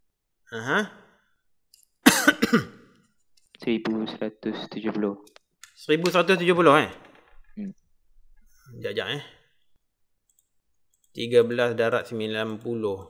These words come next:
Speaker 1: Seribu seratus tujuh puluh. Mak, ai, banyaknya, ya. <laughs> Banyak tu. Ha. Ataupun, ah, lebih mudah lagi saya rasa, kan, cuba jangan tukar kepada darjah pun tak apa. Okey.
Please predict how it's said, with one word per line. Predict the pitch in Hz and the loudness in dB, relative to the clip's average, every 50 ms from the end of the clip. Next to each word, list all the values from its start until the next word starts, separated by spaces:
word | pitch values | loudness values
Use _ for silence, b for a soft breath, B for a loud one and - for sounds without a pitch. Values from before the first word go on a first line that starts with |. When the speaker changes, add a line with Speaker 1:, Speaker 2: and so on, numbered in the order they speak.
| - _ _ _ _ _ _ _ _ _ _ _ _ _ _ _ _ _ _ _ _ | -20 _ _ _ _ _ _ _ _ _ _ _ _ _ _ _ _ _ _ _ _
Speaker 1:
Seribu | _ - - - 139 139 139 147 160 170 156 | _ -16 -12 -6 -2 -2 0 2 2 0 0
seratus | - 147 160 160 - 160 - | 0 0 0 0 0 -2 -4
tujuh | 156 143 151 147 | -2 0 -2 0
puluh. | 151 151 147 127 | 2 2 0 0
Mak, | 117 113 117 120 120 113 113 117 113 - - - | 0 -2 -4 -4 -4 -4 -4 -4 -6 -8 -12 -14
ai, | 117 113 104 98 98 | -12 -12 -12 -12 -10
banyaknya, | 98 104 110 123 127 127 123 127 131 127 131 | -6 -6 -6 -6 -6 -8 -12 -10 -10 -8 -8
ya. | 135 123 101 - | -8 -8 -10 -14
<laughs> | - - 113 - 156 - - 151 127 143 127 - - - - - - - - _ _ _ _ _ - | -16 -18 -10 -6 -6 -4 -4 -6 -8 -8 -16 -16 -20 -20 -20 -20 -20 -20 -20 _ _ _ _ _ -20
Banyak | - - 110 117 123 127 143 147 139 147 | -12 -8 -4 -4 -4 -2 -2 -4 -2 2
tu. | 165 160 123 | 2 2 0
Ha. | 98 95 98 113 113 117 117 113 110 110 104 101 98 98 98 95 101 110 | 0 -6 -10 -6 -4 -4 -2 -2 -4 -6 -8 -8 -10 -12 -12 -10 -4 -4
Ataupun, | 127 139 - 190 190 - 269 208 165 156 170 180 165 147 - b b b b b b b b b b - _ _ _ - | -2 4 4 4 6 8 10 10 10 8 4 0 -4 -10 -18 b b b b b b b b b b -20 _ _ _ -6
ah, | - 135 139 147 147 147 147 143 | -2 2 6 8 8 10 8 8
lebih | 135 151 185 185 233 208 | 10 8 8 10 10 8
mudah | 190 185 208 202 208 208 185 | 10 8 8 10 10 10 10
lagi | 180 175 180 175 175 202 214 208 190 | 10 8 8 6 6 0 -2 -2 -2
saya | - - 160 151 165 170 165 | 0 4 4 6 6 6 4
rasa, | 160 160 156 156 - 165 | 6 4 4 4 4 6
kan, | 151 143 151 165 190 190 175 - - - _ _ _ | 6 6 6 4 0 -4 -8 -12 -20 -20 _ _ _
cuba | - - 151 151 147 143 156 151 151 147 143 135 - - | -10 -6 -6 -4 0 4 6 8 8 6 6 2 -2 -2
jangan | 131 131 143 147 151 147 143 | 2 4 6 6 6 2 0
tukar | - 147 - - 151 135 127 123 | -2 -4 2 4 6 6 6 4
kepada | 135 135 135 | 0 0 4
darjah | 127 135 131 127 131 127 113 113 | 4 4 2 4 0 0 0 -2
pun | 113 107 | -6 -8
tak | 107 101 - | -10 -10 -10
apa. | - 90 - - _ - _ _ _ _ - _ _ _ _ _ _ - _ _ _ _ _ _ _ _ _ _ _ 143 | -14 -14 -16 -18 _ -20 _ _ _ _ -20 _ _ _ _ _ _ -20 _ _ _ _ _ _ _ _ _ _ _ -20
Okey. | - 160 180 | -16 -14 -14